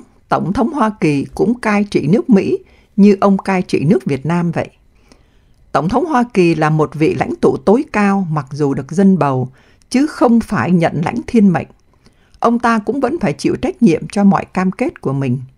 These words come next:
Thiệu có biết tới sự phân quyền giữa lập pháp, hành pháp và tư pháp của Hoa Kỳ. Thế nhưng, như phần lớn người Việt Nam, Thiệu không hiểu rõ, trên thực tế, hệ thống dân chủ phức tạp đó làm việc ra sao. Ông tiếp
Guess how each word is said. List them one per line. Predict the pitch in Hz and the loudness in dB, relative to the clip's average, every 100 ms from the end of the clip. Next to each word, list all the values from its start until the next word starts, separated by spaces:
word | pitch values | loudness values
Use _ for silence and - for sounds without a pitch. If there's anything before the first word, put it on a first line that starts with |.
| _ _ _ _ _ - | _ _ _ _ _ 0
Thiệu | 165 | 0
có | 160 254 | 2 0
biết | 285 311 | -2 -2
tới | - 254 381 | 0 0 0
sự | 440 381 - | -2 -2 2
phân | 220 208 | 2 2
quyền | 175 147 139 | 0 -2 -2
giữa | 131 - | -4 -2
lập | 226 - | -2 -4
pháp, | - 247 359 | -6 -8 -6
hành | 190 139 | -4 -4
pháp | 127 220 339 - | -4 -4 -6 -6
và | - | -8
tư | 127 180 180 | -2 -2 -2
pháp | 254 320 - | -4 -10 -10
của | - 147 | -8 -4
Hoa | 185 170 - | -4 -4 -4
Kỳ. | 131 131 - _ _ _ _ - _ _ | -4 -6 -12 _ _ _ _ -20 _ _
Thế | - 240 | 2 4
nhưng, | 220 208 190 _ _ _ _ - | 6 6 2 _ _ _ _ 2
như | 233 240 | 4 4
phần | 165 147 | 0 2
lớn | 160 226 339 | 0 2 2
người | 151 | 2
Việt | 135 135 | 0 -2
Nam, | 190 196 196 - | 0 0 -2 -2
Thiệu | 175 - | 0 0
không | - 214 202 | 0 0 2
hiểu | 190 131 | 0 -2
rõ, | 156 - - - _ _ _ | -4 -4 -6 -10 _ _ _
trên | - 208 202 | 0 0 2
thực | - - | -2 -4
tế, | 175 196 302 - | -2 -2 -4 -6
hệ | 190 - | -4 -4
thống | 131 202 285 | -2 -2 0
dân | 226 214 | 2 2
chủ | 202 143 117 214 | 2 -2 -2 -4
phức | - 359 - | -6 -6 -6
tạp | 269 - | -6 -4
đó | 156 185 302 _ _ - | -4 -4 -6 _ _ -8
làm | 143 139 | -6 -4
việc | 131 127 | -6 -6
ra | 160 160 | -6 -8
sao. | 156 - 160 160 151 _ _ _ _ _ _ - | -6 -8 -8 -8 -12 _ _ _ _ _ _ 0
Ông | 220 | 0
tiếp | 208 | 0